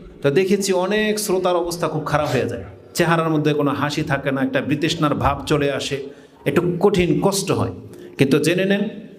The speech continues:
আমরা ওই বিষয়গুলো পছন্দ করি যেগুলো আমাদের জন্য সব থেকে বড় বিষয়, যেগুলো হচ্ছে প্রথম কাতারের। তারপরে অন্যান্য যে সমস্ত রসিকতা বা অন্যান্য যে বিষয়গুলো বলা হয়, এগুলো বড় বিষয় বটে, কিন্তু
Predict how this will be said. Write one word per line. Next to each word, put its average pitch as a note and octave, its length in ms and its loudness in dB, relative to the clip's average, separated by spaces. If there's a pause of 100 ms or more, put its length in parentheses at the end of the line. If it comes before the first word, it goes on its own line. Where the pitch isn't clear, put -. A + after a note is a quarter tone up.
(140)
আমরা D3 220 4 (120)
ওই G#3 80 4 (160)
বিষয়গুলো G3+ 480 2 (140)
পছন্দ F3 320 -2 (140)
করি D#3 180 0 (280)
যেগুলো D3+ 340 2 (180)
আমাদের C#3+ 420 0
জন্য C#3+ 260 0 (200)
সব - 140 0 (140)
থেকে E3 180 4 (120)
বড় B2+ 120 2 (120)
বিষয়, - 280 -4 (720)
যেগুলো F3+ 380 4
হচ্ছে F#3+ 220 2
প্রথম A3+ 300 2 (160)
কাতারের। C#3+ 380 0 (640)
তারপরে A#3 460 2 (120)
অন্যান্য A#3+ 360 2 (140)
যে A3 100 4
সমস্ত G#3+ 360 0
রসিকতা G3 720 0
বা F3+ 60 0
অন্যান্য G3 380 -2 (100)
যে E3+ 80 4
বিষয়গুলো F3 500 2 (140)
বলা F#3 240 4
হয়, C#3 260 2
এগুলো G3 180 4 (160)
বড় A3 140 2 (120)
বিষয় G#3 300 2
বটে, E3+ 240 0 (540)
কিন্তু F3+ 320 4